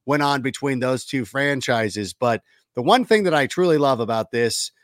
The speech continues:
and I love about the N F L, is that everything changes from week to week. So many times you go out there,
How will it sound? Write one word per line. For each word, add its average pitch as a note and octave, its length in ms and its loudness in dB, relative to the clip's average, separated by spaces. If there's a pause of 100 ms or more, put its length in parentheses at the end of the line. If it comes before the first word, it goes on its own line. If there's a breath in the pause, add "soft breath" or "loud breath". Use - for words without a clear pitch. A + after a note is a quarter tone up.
(160 soft breath)
and G#2+ 80 -8
I A2 60 -4
love D#3+ 220 4
about D3 240 2
the C3 120 0
N A#2 100 0
F A2 120 -2
L, G2+ 180 2
is F2+ 100 -4
that G#2+ 180 -4
everything D#3+ 500 2
changes A#2 460 -4
from G#2 200 -4
week G#2 200 -6
to G2+ 100 -6
week. F2+ 220 -10
So C#3+ 120 -4
many G#3+ 200 -2
times C3 400 -2
you G#2+ 40 -6
go B2 200 0
out A#2+ 220 0
there, A2 260 -2